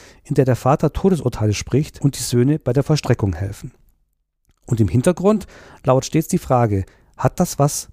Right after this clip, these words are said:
mit der sizilianischen Mafia zu tun? Sie hören Akte Südwest, den Kriminalpodcast der Südwestpresse.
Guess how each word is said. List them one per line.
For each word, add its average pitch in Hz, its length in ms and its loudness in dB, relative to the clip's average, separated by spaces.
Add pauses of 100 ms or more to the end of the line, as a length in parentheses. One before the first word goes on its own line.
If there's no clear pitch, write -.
mit 127 100 0
der 127 80 2
sizilianischen 131 640 0
Mafia 127 320 -2
zu - 120 -20
tun? 208 340 -8 (560)
Sie 143 180 2
hören 135 180 2
Akte 123 260 -2
Südwest, 160 540 -2
den 131 100 2
Kriminalpodcast 131 800 0
der 120 60 0
Südwestpresse. 117 720 -2